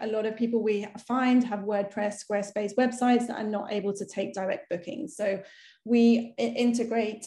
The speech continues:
um, we've got two different calendar, two different booking widgets, sorry, that you can integrate, um, to be able to view dates easily, to show the properties that are available, or your simple book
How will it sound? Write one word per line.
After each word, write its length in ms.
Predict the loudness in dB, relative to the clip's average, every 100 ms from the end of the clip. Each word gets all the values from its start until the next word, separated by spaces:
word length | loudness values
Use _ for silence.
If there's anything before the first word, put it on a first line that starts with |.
| -10
um, 500 | -6 -4 -6 -6 -6
we've 200 | -4 -2
got 100 | -4
two 140 | -2 -2
different 240 | -2 -6
calendar, 640 | -6 -4 -2 0 0 -2 -6 -12 -6
two 200 | 2 4
different 320 | 4 0 -2 -6
booking 320 | -8 -6 -6
widgets, 280 | -4 -6 -6
sorry, 460 | -4 -2 -2 -4 -6
that 200 | -8 -8
you 160 | -8
can 200 | -6 -6
integrate, 720 | 0 2 2 0 2 2 0 -8 -20 -20 -20 _
um, 500 | -6 -4 -2 -2 -4
to 140 | -4 -2
be 80 | -2
able 180 | -2
to 120 | -4 -6
view 300 | -4 -4 0
dates 400 | 2 0 -4 -6
easily, 680 | -2 0 4 6 6 4 -2 -8
to 100 | -10
show 220 | -4 -4
the 80 | -4
properties 420 | -6 -8 -6 -6
that 140 | -4 -2
are 180 | -2
available, 580 | 0 4 4 4 2 0 -2
or 260 | -2 0 0
your 120 | -4
simple 380 | -6 -6 -4 -4
book 220 | -4